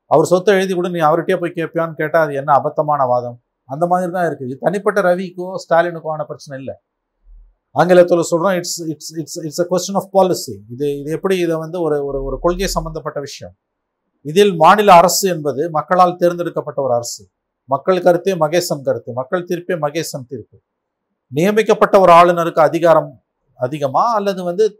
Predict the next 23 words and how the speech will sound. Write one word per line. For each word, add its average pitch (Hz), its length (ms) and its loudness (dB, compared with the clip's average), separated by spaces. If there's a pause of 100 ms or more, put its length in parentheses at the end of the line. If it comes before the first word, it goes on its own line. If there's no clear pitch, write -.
(180)
தேர்ந்தெடுக்கப்பட்ட 202 680 0
அரசுக்கான 160 280 2
அதிகாரம் 147 560 -4
அதிகமானா, 143 580 -8
நம்முடைய 214 320 -2
மா-, 185 180 -2 (340)
அரசியலமைப்பு 202 460 2
சாசனத்தை 190 520 0
உருவாக்கியவர்கள் 180 640 -4
தேர்ந்தெடுக்கப்பட்ட 202 640 -2
அரசுக்குத்தான் 190 460 -4
அதிகாரம் 202 640 6
உண்டு 180 220 -2
என்பதை 165 420 -6
தெளிவாக 185 420 -2
பலமுறை 165 360 -6
சொல்லிவிட்டார்கள். 156 640 -6 (1300)
அவர்களுக்கு 247 540 6
அது 208 540 4
உரைக்க 208 400 4
மறுக்கிறது. 180 520 2
அவர்கள் 175 280 0
தொடர்ந்து 180 420 -2